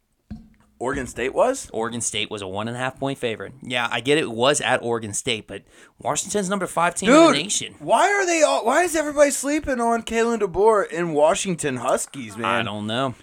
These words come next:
Speaker 1: Honestly, I'm all, I'm all in. They should be, they should be in the number four spot over Florida State.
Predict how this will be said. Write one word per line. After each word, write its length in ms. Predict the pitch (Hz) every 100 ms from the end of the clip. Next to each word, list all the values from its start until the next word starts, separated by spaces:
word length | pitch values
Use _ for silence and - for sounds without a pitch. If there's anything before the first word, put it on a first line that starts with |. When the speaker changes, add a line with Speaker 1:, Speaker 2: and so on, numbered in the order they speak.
| _
Speaker 1:
Honestly, 600 | - 202 392 - 240 202 - _ _
I'm 240 | - 240 240
all, 240 | 175 147
I'm 160 | 139 208
all 140 | 208
in. 140 | 170 127
They 120 | 180
should 300 | 254 381 254
be, 400 | - 262 233 160 _ _
they 120 | 165
should 260 | 214 254 165
be 180 | 147 214
in 80 | 190
the 100 | 147
number 280 | 147 151 139
four 240 | 156 143
spot 320 | - 143 131
over 200 | 123 117
Florida 360 | 107 120 110 104
State. 320 | - 101 -